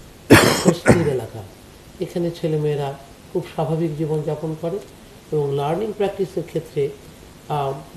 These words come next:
বড় ধরনের কোনো ডিজাস্টার, ন্যাচারাল ডিজাস্টার বা অন্য এই জাতীয় কোনো মঙ্গা, এই জাতীয় অবস্থার মধ্যেও practically গত এক দশক বা দেড় দশক ধরে আমাদের ছেলেমেয়েরা নাই বললেই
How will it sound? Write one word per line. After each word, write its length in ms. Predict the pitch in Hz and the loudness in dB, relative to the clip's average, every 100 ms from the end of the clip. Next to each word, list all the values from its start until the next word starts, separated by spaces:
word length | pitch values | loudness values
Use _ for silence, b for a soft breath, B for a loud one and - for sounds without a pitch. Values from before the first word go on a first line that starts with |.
| 139 | 0
বড় 200 | 165 185 | 4 4
ধরনের 300 | 175 185 175 | 4 4 4
কোনো 140 | 175 165 | 2 0
ডিজাস্টার, 720 | 139 131 151 151 - 151 131 - - - - | 0 0 0 0 -4 -4 -4 -8 -18 -20 -8
ন্যাচারাল 420 | 151 151 170 170 156 | -4 0 2 2 2
ডিজাস্টার 500 | 147 151 - 147 131 | 0 -2 -2 -4 -2
বা 240 | 135 147 - - - - - | -4 -4 -10 -14 -10 -8 -2
অন্য 200 | 156 156 | 0 0
এই 140 | 156 | 0
জাতীয় 320 | 151 160 160 147 | 2 0 0 -2
কোনো 240 | 143 139 135 - - - | -2 -2 -4 -10 -20 -10
মঙ্গা, 540 | 147 147 147 139 139 - | -4 0 0 0 -2 -2
এই 140 | 185 202 | -2 -2
জাতীয় 300 | 226 226 185 | -2 0 0
অবস্থার 360 | 165 - 175 | -2 -2 -2
মধ্যেও 420 | 165 151 - 170 165 151 | 0 -2 -2 -2 -2 -6
practically 460 | 139 135 139 131 127 B B B - | -8 -8 -2 -2 -2 B B B -4
গত 240 | 151 135 147 | -2 0 0
এক 280 | 131 123 135 | 0 -2 -4
দশক 280 | 127 143 120 | -2 -4 -4
বা 80 | 127 | -2
দেড় 160 | 127 127 | -2 -2
দশক 240 | 123 110 127 107 | -4 -6 -8 -8
ধরে 200 | 117 120 120 B B B - | -6 -6 -8 B B B -6
আমাদের 320 | 131 127 127 - | -4 -2 -4 -6
ছেলেমেয়েরা 420 | 131 123 123 117 113 | -4 -2 -2 -2 -4
নাই 260 | 113 120 117 | -4 -4 -4
বললেই 260 | 113 113 | -6 -6